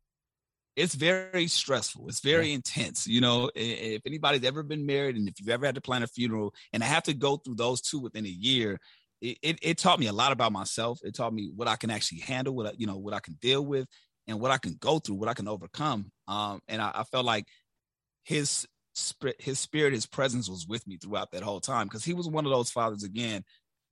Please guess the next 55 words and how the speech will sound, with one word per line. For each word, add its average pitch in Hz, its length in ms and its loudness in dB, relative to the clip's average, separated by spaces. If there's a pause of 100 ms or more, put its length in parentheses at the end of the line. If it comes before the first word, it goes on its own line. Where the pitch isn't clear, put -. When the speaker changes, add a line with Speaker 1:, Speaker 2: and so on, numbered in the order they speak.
(100)
Speaker 1:
not 120 280 0
super 185 260 -2
emotional, 170 580 4 (300)
but 113 100 -6
he 151 40 -2
was - 280 -6
tough 160 300 0
as 107 100 -4
a 78 80 -10 (240)
fucking 101 360 -2
nail, 120 400 -2 (160)
right? 135 300 4 (140)
Speaker 2:
<laughs> - 120 -16
Right. 107 220 4
Speaker 1:
He 165 80 2
can, 165 260 0 (300)
he, 170 300 -2
he 170 160 -2
can, 151 240 -8
he 147 180 -6
can 139 320 -8 (200)
go 156 160 2
with 156 160 0
the 131 60 -4
best 156 340 2
of 98 140 0
'em. 90 120 -8
So - 160 0
I 113 100 2
felt 143 240 0
like 139 220 4 (320)
those 151 220 4
things 147 220 2
that 123 100 2
I, 123 120 6 (240)
I, 131 220 6 (140)
those 127 260 0
qualities 143 440 2
and 107 80 -4
traits 135 320 -2
that 113 80 2
I 110 60 2
felt 135 220 0
like, 120 200 4 (320)
man, 160 280 0
maybe 180 200 2
I 127 80 2
lacked, 117 380 0
I 156 40 2
don't 165 140 2
know 156 80 2
if 120 100 -2
I 107 80 -2
have 143 280 4
'em. 147 140 -2